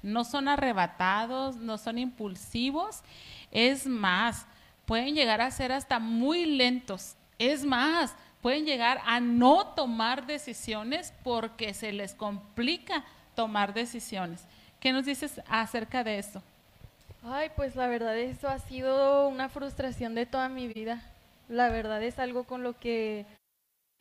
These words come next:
Speaker 2: sufro mucho. Quiero que otras personas tomen las decisiones por mí. No porque no tenga, o sea, me gusta que las demás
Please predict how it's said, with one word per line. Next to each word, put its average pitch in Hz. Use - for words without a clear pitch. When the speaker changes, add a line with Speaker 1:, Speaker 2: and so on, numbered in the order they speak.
Speaker 2:
sufro 247
mucho. 285
Quiero 240
que 226
otras 233
personas 226
tomen 247
las 247
decisiones 226
por 226
mí. 214
No 233
porque 254
no 220
tenga, 262
o 294
sea, 285
me 294
gusta 320
que 359
las 330
demás 254